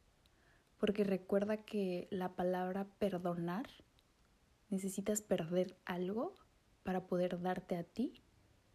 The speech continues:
esa liberación. Debes dejar ir ese algo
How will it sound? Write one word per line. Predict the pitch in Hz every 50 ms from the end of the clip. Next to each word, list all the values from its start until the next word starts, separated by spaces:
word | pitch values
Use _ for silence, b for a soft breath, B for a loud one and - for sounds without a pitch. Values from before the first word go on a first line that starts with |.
| _ _ _ _ _ -
esa | 208 190 - 202 180
liberación. | 180 190 180 185 185 185 185 185 - - - 277 - - - _ _ _ _ _ _ _ _ _ _ _ _ _ _ _ _ _ _ _ _ _ _ _ _ _ _ _ _ _ _ _ _ _
Debes | - 190 196 202 208 202
dejar | 214 190 - - 190 185 190
ir | 190 185 190
ese | 185 185 - - - - - -
algo | - 185 196 202 196 196 185 196 226 302 -